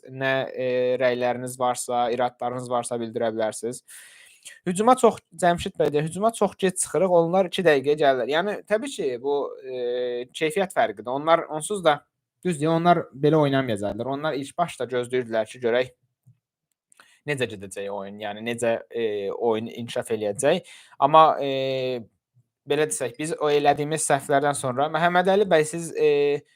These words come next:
səhvliyi ilə sizi blok eləyən olmuşdu, üzürlü sayın. E, bundan sonra elə eləyənlər, e, ad-, yəni moderatorluqdan uzaqlaşdırılacaqdır.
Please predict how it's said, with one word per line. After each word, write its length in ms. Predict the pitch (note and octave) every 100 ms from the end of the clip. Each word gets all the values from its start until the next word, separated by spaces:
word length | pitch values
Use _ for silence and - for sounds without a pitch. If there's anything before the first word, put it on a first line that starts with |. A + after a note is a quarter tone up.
| _ _ _ _ _ _ _ _ _ _ _ _ -
səhvliyi 460 | - F3+ G#3+ A3
ilə 100 | G#3+ F3
sizi 180 | - D#3+
blok 280 | D#3+ D#3 D#3+
eləyən 220 | D3+ D3+
olmuşdu, 420 | G3 E3+ - C#3 C#3
üzürlü 240 | C#3+ D#3 D3+
sayın. 420 | C#3 C#3 E3+ E3+ C#3 C3
E, 100 | C#3
bundan 240 | C#3+ D3+ D3+
sonra 260 | C#3 C#3
elə 220 | B2+ C#3 C3
eləyənlər, 720 | C3 B2+ B2 C#3 D#3 D#3 D3+
e, 140 | B2+ B2+ A#2+ A#2 A#2+ - - _ _ _ _ _
ad-, 260 | B2 C3 A#2 A#2
yəni 380 | B2+ A#2+ A#2+ A#2+ B2 B2+ - - _
moderatorluqdan 640 | C#3 C#3 C#3 C3+ A#2+ C#3+ C#3
uzaqlaşdırılacaqdır. 880 | B2 - A#2 - A#2 G#2+ G#2+ -